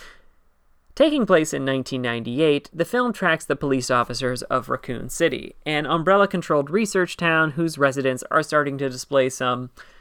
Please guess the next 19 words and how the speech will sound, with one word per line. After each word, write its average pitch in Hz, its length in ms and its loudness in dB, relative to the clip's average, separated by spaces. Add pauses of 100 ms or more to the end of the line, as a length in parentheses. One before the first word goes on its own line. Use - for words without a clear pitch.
(200)
worrying 156 380 0
behaviors. 120 580 -6 (560)
Zombie. - 420 -20 (920)
With 202 180 6
Umbrella 220 440 6
looking 180 320 2
to 156 100 -4
contain 135 320 -4
the 127 80 -4
problem 160 680 4
and 131 160 -4
an 131 120 -4
army 127 380 0
of 123 300 -8
undead 117 320 -6
residents 135 540 2
in 131 100 -4
their 120 140 -4
way, 123 340 -2